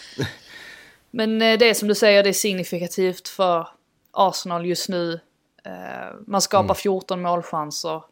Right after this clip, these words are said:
Speaker 1: eh, tre skott på mål, förlorar den här matchen med noll ett. Eh, det var extra synd också tyckte jag med tanke på att det var så många som hade samlats utanför The Emirates, att man liksom visade vilket enormt stöd det finns för den här klubben.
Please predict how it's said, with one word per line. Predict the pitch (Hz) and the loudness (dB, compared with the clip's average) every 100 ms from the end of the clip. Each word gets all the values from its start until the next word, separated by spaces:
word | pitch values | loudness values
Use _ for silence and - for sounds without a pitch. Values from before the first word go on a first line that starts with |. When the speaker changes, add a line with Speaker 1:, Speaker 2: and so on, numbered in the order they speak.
| _ _ _ _ _ | _ _ _ _ _
Speaker 1:
eh, | - - - - | -20 -20 -18 -4
tre | - 180 | 2 2
skott | - 175 - | 2 -4 -4
på | 170 | -4
mål, | 165 160 156 151 156 _ _ - | 0 2 2 -4 -12 _ _ -16
förlorar | - 185 160 156 | -6 -2 0 0
den | 165 | 0
här | 160 | -2
matchen | 156 156 - 156 | 0 -2 -4 -10
med | 151 | -6
noll | 151 143 139 | -6 -6 -4
ett. | 139 143 _ - - _ _ _ _ _ _ | -6 -6 _ -18 -18 _ _ _ _ _ _
Eh, | - 156 156 - - - 190 | -10 -8 -8 -10 -12 -14 -14
det | 190 | 0
var | 196 | 2
extra | 190 - - 170 | 2 -2 -4 -4
synd | - 202 185 | -4 -2 0
också | 175 170 | -2 -4
tyckte | 165 156 | -10 0
jag | 180 196 | 4 4
med | 190 | 2
tanke | 185 185 175 | -4 -6 -6
på | 170 | -6
att | 165 | -6
det | |
var | 165 | -6
så | - | -6
många | 170 160 160 | -8 -8 -8
som | - | -10
hade | 156 | -10
samlats | 151 - 170 170 160 156 - - - - - | -6 -2 -2 -2 -6 -6 -6 -6 -6 -14 -12
utanför | - 165 156 175 | -6 -4 -2 -2
The | |
Emirates, | 175 165 165 165 165 160 156 | 0 -2 -2 0 0 -2 -4
att | 156 160 | -8 -6
man | 151 147 151 _ | -6 -8 -14 _
liksom | 165 156 | -20 -12
visade | 156 165 156 175 160 | -6 -4 -4 -4 -4
vilket | 156 156 - 151 - | -4 -8 -8 -10 -8
enormt | 175 165 151 151 | -4 -2 -2 -6
stöd | - 165 151 147 147 - _ _ _ _ | 0 4 4 2 -2 -10 _ _ _ _
det | - | -10
finns | 180 170 156 - | -8 -6 -6 -6
för | |
den | 160 160 | -4 -2
här | 156 | -2
klubben. | - 156 147 151 143 | 0 -2 -2 -4 -6